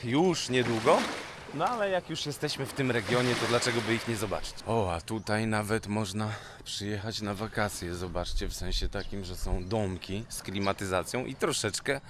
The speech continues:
ten rajski klimat można poczuć. Tam są właśnie takie domki klimatyzowane. Trochę tak jak w Polsce nad jeziorem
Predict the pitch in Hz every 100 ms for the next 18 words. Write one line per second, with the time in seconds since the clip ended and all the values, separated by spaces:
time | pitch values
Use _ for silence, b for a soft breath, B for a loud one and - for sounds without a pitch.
0 | B B B B - 104 107 104 104 -
1 | 120 - 107 101 107 113 110 120 151 147
2 | 101 76 71 85 - 85 87 87 85 101
3 | 95 90 95 85 95 90 95 90 95 78
4 | 82 98 - B B B B B B B
5 | - 143 147 135 127 - 113 - 113 -
6 | 107 104 95 98 90 98 147